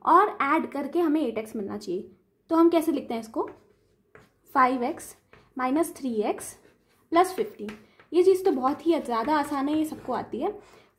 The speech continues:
फ़ाइव थ्री ज़ा फ़िफ़्टीन और फ़ाइव एक्स माइनस थ्री एक्स, माइनस फ़ाइव एक्स माइनस थ्री एक्स हमें क्या देता है,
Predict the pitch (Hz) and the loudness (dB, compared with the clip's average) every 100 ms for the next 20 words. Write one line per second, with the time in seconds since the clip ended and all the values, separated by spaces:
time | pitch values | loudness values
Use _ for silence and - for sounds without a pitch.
0 | - 330 370 370 339 349 269 - 349 466 | 2 4 6 4 4 2 -2 -4 -2 -2
1 | - _ - - 302 311 359 - 233 427 | -8 _ -14 0 2 4 2 0 -2 -2
2 | - 285 254 254 311 330 339 - - _ | -2 -4 -4 -2 2 2 0 -8 -20 _
3 | 269 330 415 381 370 349 - 247 220 - | 0 2 4 6 6 4 -2 -4 -6 -8
4 | 160 131 - 254 277 277 277 294 370 | -10 -10 -8 -6 -4 -4 -2 2 2